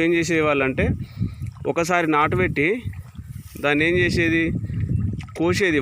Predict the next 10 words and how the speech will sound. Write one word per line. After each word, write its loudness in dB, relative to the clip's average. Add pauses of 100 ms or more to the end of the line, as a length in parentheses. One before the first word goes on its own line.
వరి 4
కోసింది. 2
అప్పుడు 0
కొడవన్లతో 2
కోసేది, 2
అప్పుడు 0
మిషన్స్ 0
లేవు. 2 (640)
కొడవన్లతో 2 (180)
కోసి 0